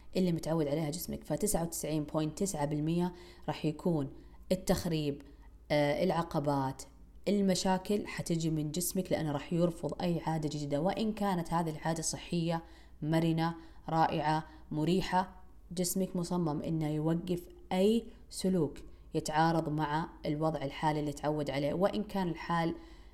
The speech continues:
الآن سيء واللي تبغين تسوينه أفضل، بغض النظر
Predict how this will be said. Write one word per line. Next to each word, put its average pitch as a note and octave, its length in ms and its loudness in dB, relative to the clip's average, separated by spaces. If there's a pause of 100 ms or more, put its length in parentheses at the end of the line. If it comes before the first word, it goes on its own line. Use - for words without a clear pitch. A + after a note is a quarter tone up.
(140)
الآن D#3 440 4
سيء G3 480 4
واللي D3+ 180 0
تبغين D#3 280 -2
تسوينه D3 400 0
أفضل، F#3 480 2 (920)
بغض F3+ 240 4
النظر C#3+ 360 0